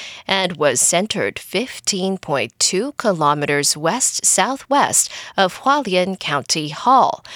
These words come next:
at a depth of eighteen point seven kilometers. The quake was felt most strongly in Hualien City and County,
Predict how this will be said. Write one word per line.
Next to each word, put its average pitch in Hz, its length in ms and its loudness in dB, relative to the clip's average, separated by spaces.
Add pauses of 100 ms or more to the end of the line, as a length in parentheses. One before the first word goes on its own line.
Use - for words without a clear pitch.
(280)
at 208 160 4
a 165 80 4
depth 156 500 -2
of 165 320 0
eighteen 180 600 -4
point 113 380 -6
seven 254 520 -2
kilometers. 185 1000 -2 (680)
The 226 100 2
quake 233 340 2
was 180 260 2
felt 196 440 0
most 156 320 2
strongly 220 640 -2
in 175 340 -2
Hualien 185 680 -2
City 170 560 -2
and 208 240 -2
County, - 600 -6